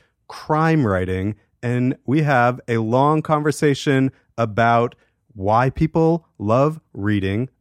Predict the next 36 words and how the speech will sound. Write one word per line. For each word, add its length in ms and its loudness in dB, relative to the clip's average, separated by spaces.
about 560 0
dead 220 0
girls. 480 -10
But 180 2
first, 560 0
the 160 0
Trump 580 0
tape 400 0
recorded 600 0
by 160 0
Michael 300 -2
Cohen. 320 -12
This 260 2
episode 400 0
of 120 -2
Blabbermouth 460 0
is 140 -4
brought 280 -2
to 100 -2
you 80 2
by 340 0
Away. 640 0
Away 360 2
makes 320 0
first-class 720 -2
luggage 480 0
at 180 -6
Coach 440 -4
prices 500 0
that 160 0
allows 420 0
you 80 4
to 100 2
charge 440 -2
your 120 2
phone 440 0